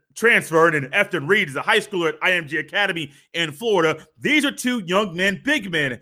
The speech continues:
that Chris Holtmann is currently targeting. Will it be that Chris Holtmann is able to get Efton Reed, a five-star center, uh, from I M G Academy, or will it be that Ohio State is not able to get Efton Reed? Efton Reed will be making his decision, I believe,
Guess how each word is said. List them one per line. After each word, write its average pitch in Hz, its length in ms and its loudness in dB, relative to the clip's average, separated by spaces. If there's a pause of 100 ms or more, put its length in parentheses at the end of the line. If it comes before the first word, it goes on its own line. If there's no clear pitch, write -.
(140)
that 175 160 -2
Chris 226 240 0
Holtmann 196 340 2
is 185 180 0
currently 165 440 0
targeting. 160 600 2 (360)
Will 180 200 2
it 160 120 -6
be 196 160 -2
that 190 280 0
Chris 214 220 2
Holtmann 202 300 4
is 175 120 4
able 196 220 4
to 175 60 2
get 202 200 0
Efton 190 360 0
Reed, 190 320 -2 (160)
a 165 140 2
five-star 196 680 4
center, 196 400 6 (280)
uh, 165 200 4 (180)
from 202 240 4
I 196 200 4
M 202 120 0
G 160 140 -2
Academy, 190 540 0
or 214 200 2
will 208 140 0
it 160 120 -8
be 190 360 -4 (120)
that 180 120 4
Ohio 185 300 2
State 190 180 0
is 175 120 -4
not 214 220 4
able 180 160 -2
to 156 60 -2
get 175 160 0
Efton 156 380 0
Reed? 143 180 2
Efton 180 380 0
Reed 196 180 4
will 175 100 2
be 165 80 2
making 175 300 0
his 170 100 0
decision, 165 540 -2 (840)
I 151 80 2
believe, 165 400 2